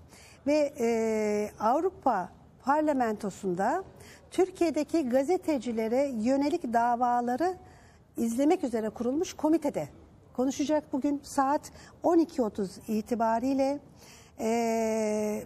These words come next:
soruları da, e, cevaplandıracak.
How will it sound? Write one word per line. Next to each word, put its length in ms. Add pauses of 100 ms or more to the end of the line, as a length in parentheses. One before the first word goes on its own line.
(120)
soruları 540
da, 240 (180)
e, 320
cevaplandıracak. 1000